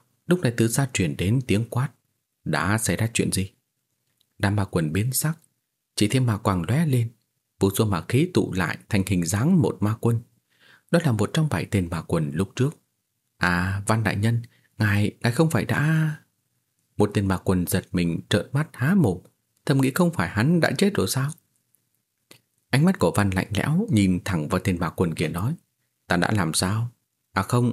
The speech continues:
không có gì." Tên ma quân kia sợ đến mức hít sâu một hơi, toàn thân run rẩy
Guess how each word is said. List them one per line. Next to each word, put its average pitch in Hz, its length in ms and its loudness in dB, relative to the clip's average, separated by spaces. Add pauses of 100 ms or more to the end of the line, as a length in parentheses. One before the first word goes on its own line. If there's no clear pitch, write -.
(100)
không 135 160 0
có 170 120 0
gì." 110 260 -2 (1000)
Tên 156 140 2
ma 151 100 2
quân 143 200 2
kia 139 140 2
sợ - 220 0
đến 110 220 2
mức 175 140 2 (160)
hít 123 180 2
sâu 92 180 0
một 73 220 -4
hơi, 87 240 0 (420)
toàn 117 300 2
thân 160 160 2
run 165 200 4
rẩy 85 300 -2